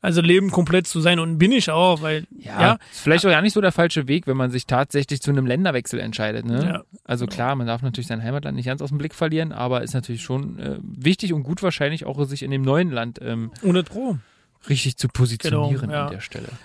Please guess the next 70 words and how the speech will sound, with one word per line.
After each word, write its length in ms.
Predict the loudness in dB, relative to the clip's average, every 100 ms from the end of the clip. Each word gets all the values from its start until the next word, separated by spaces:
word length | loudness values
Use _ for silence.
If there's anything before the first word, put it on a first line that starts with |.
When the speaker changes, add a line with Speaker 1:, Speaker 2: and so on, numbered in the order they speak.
| -4
Speaker 1:
Und 160 | 2 4
daher 420 | 6 6 6 4
ist 180 | -4 -4
es 100 | -2
ein, 220 | -2 0
äh, 20 | -2
also, 640 | -2 -4 -4 -4 -4 -4 _ -20 -20 _ -4
also 180 | 2 6
ich 160 | 6 6
würde 220 | 4 4
schon 240 | 4 4
dahin 280 | 6 4 2
fahren, 320 | -2 -4 -4
also 220 | -6 -6 -8
mit 160 | -8
denen. 120 | -6
Aber 140 | 0 0
ich 120 | 2
hab, 140 | -2
äh, 180 | 2 2 0 -20 -16 0
auch 160 | 0 2
gesehen, 400 | 4 4 4 2
äh, 200 | 0 0
wir, 240 | 0 0 0 _
wir 300 | -10 2 4
haben 80 | 4
uns 140 | 2
die 60 | 2
Frage 220 | 2 2
gestellt 340 | 2 -2 -6 -6
auch, 260 | -14 -12 -8
äh, 240 | -8 0
gibt 240 | 0 4
es 180 | 2 2 0
ein 160 | 4
deutsch-französisches 960 | 4 4 2 0 0 0 0 -2 -6 -10
Ding, 180 | -8 -4
also 160 | -2
das 220 | -4 -4
jeder 240 | -2 0 -2
kennt 320 | -4 -4 -4
auf 160 | -6 -4
beide 260 | -4 -4
Seiten? 240 | -4 0 4
Speaker 2:
Nee, 120 | 6
warte 120 | 6
mal, 120 | 6
wir 60 | 4
müssen 120 | 4
ja 60 | 4
erstmal, 180 | 4 2
bevor 320 | 2 2 4
wir, 80 | 2
bevor 300 | 2 4 4
du 80 |
jetzt 160 | 4 2
weiter 200 | 2 2
ausfährst, 540 | 2 0 2 0 0
äh, 160 | -6 -2
haben 140 | 2 4
wir 60 |
ja 80 | 4
noch 100 | 2
ein 80 | 2
ganz 160 | 0
großes 240 | 2 0 0
Problem 400 | -2 2 4 4
an 100 | 0
der 120 | -2
Stelle. 300 | 0 0